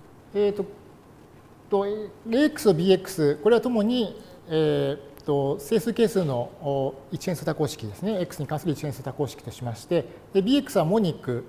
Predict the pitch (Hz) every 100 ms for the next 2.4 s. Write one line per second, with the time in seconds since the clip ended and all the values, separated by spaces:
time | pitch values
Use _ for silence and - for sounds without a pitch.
0 | - - 160 147 - 220 170 165 143 139
1 | 131 120 120 - - - - - - -
2 | 262 - 127